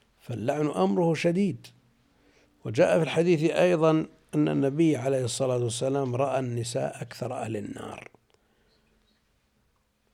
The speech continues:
وكان مما قيل في السبب: "يكثرن اللعن، يكثرن اللعن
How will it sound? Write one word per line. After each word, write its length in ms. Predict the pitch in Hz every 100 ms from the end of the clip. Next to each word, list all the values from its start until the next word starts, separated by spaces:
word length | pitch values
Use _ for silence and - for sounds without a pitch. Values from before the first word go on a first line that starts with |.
| _ _ -
وكان 400 | 120 160 131 120
مما 380 | 113 107 104 101
قيل 420 | - 135 127 117
في 120 | -
السبب: 560 | 117 - 147 175 190 180 - _ _ _ _
"يكثرن 680 | 135 123 - - 160 127 123
اللعن، 600 | 117 110 110 104 95 92 - _ _ _ _ _ _ _
يكثرن 500 | 127 - - 127 123
اللعن 520 | 107 101 123 147 165